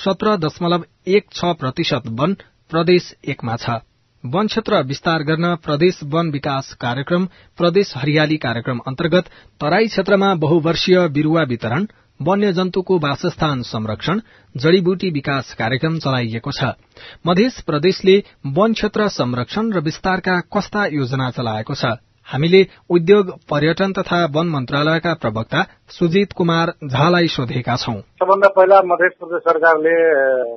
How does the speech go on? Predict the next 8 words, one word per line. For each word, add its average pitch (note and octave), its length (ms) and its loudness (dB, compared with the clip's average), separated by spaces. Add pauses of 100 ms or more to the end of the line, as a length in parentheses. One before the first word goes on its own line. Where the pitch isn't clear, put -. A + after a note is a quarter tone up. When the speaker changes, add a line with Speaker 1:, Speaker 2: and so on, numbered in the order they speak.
(140)
Speaker 2:
प्रदेश D3+ 320 -6 (140)
वन D#3 200 2 (140)
ऐन C#3+ 200 -8 (280)
दुई C#3 100 0
हजार D#3 140 6
सतहत्तर C#3+ 600 0 (200)
मधेसको D3 340 0
पार्लियामेन्टबाट, C#3 720 2